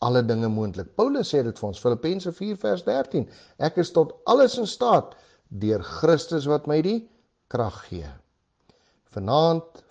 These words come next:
vandag het ek vir jou goeie nuus. Jy kan ophou rook. Jy kan drank los. Jy kan van jou verslawing van pille ontslaa raak. Jy kan van die vernietiging van pornografie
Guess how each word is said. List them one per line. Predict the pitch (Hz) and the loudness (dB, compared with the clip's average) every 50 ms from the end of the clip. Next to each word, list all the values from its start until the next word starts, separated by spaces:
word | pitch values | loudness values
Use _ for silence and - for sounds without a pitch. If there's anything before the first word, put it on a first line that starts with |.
| _ - | _ -16
vandag | - 80 82 107 147 160 147 - - - | -14 -4 2 4 4 4 4 0 -6 -14
het | - 78 67 - - 156 | -14 -14 -14 -4 0 2
ek | 160 156 - - | 2 2 0 -2
vir | - 127 110 | -8 -4 0
jou | 113 131 143 131 | 2 2 2 2
goeie | - - - 147 143 139 127 | 0 -2 0 2 4 4 2
nuus. | 113 101 87 73 - - - - - - - _ _ _ _ _ _ _ _ _ _ _ _ _ _ _ _ _ _ _ | 2 -2 -4 -8 -10 -12 -14 -14 -16 -18 -20 _ _ _ _ _ _ _ _ _ _ _ _ _ _ _ _ _ _ _
Jy | - 101 139 180 185 180 - - - | -2 4 6 6 6 6 2 -6 -6
kan | - 185 190 190 180 180 - | -2 -2 0 0 0 -2 0
ophou | - 156 139 - - 139 127 117 107 | 0 0 0 2 0 0 0 0 0
rook. | 98 90 80 - - _ - - - _ _ _ _ _ _ - - - _ _ _ _ _ | -2 -4 -8 -10 -14 _ -20 -20 -20 _ _ _ _ _ _ -20 -20 -20 _ _ _ _ _
Jy | 110 139 170 175 175 - - - | 4 6 6 6 4 0 -2 0
kan | 214 226 220 214 202 185 | 2 4 4 6 6 8
drank | 165 165 175 180 170 - - | 8 8 8 8 4 4 4
los. | 135 120 104 90 - - | 4 4 4 2 2 2
Jy | 147 170 170 170 - - | 4 4 4 2 2 4
kan | 240 240 247 240 240 226 | 6 6 8 6 4 2
van | - - 214 214 208 | 0 0 0 4 8
jou | 202 196 180 | 8 8 8
verslawing | 180 - 180 170 - - - 196 196 196 196 196 185 196 196 190 180 | 8 4 -2 -4 -4 0 2 4 4 6 6 6 4 4 2 0 0
van | - 180 180 160 143 - - | 0 0 0 0 -2 2 6
pille | 185 185 180 190 190 185 190 - - _ _ _ | 6 8 8 8 6 6 2 -2 -16 _ _ _
ontslaa | - 170 170 160 - - - 175 180 180 180 175 | 4 4 4 4 2 0 4 6 8 8 10 8
raak. | 151 123 107 92 - - - - _ _ _ _ _ _ _ _ _ _ _ _ _ _ _ _ _ _ _ _ _ _ _ _ _ _ _ _ _ _ _ _ - | 8 6 2 0 -4 -12 -20 -20 _ _ _ _ _ _ _ _ _ _ _ _ _ _ _ _ _ _ _ _ _ _ _ _ _ _ _ _ _ _ _ _ -4
Jy | - 117 135 131 | -2 -2 -2 0
kan | - - 165 160 165 160 151 | 2 4 4 4 4 2 -2
van | 143 156 160 | -2 0 2
die | 143 135 | 0 0
vernietiging | 123 - 131 117 110 113 131 147 143 160 147 127 131 139 135 127 120 | 0 0 0 0 0 0 0 2 2 2 0 2 0 -2 -4 -2 -2
van | - 131 123 117 113 - | -2 -2 -2 -2 -2 0
pornografie | - 117 117 120 123 117 107 - 117 117 104 - - 135 127 123 | 0 0 2 0 -2 -6 -4 -4 -2 -4 -4 -4 -4 -6 -6 -6